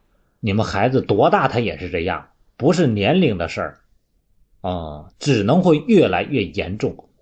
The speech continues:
所以说为什么说三岁看小，七岁看老？一个孩子啊，上到二三年级是啥样，基本这孩子就是啥样了。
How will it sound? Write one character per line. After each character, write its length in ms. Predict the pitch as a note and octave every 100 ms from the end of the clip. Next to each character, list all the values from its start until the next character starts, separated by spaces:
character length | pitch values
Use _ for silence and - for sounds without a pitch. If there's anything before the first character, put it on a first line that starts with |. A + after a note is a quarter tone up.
| _ _
所 160 | -
以 80 | C#3
说 100 | A2
为 140 | C#3+ C3+
什 100 | A2+
么 80 |
说 160 | A2 A#2
三 320 | G#2+ C#3+ B2+
岁 160 | C3 A#2
看 240 | - B2
小， 240 | G2+ E2+ F2+
七 220 | - A#2+
岁 160 | B2+
看 220 | G#2 - A2
老？ 340 | E2+ E2+ E2
一 160 | G2 D3+
个 80 | C#3+
孩 300 | - F#2 A#2
子 100 | G#2+
啊， 260 | F2 - -
上 200 | G3 D3
到 60 |
二 140 | D#3 D3
三 140 | D3+
年 160 | D3 D3
级 140 | D#3
是 140 | D3 D3
啥 220 | E2 F#2
样， 180 | B2 -
基 120 | -
本 180 | G3 E2
这 100 | E2+
孩 240 | - F#2+ C#3
子 60 |
就 120 | D3+
是 60 | -
啥 180 | - F2+
样 200 | C#3 A2+
了。 120 | D2+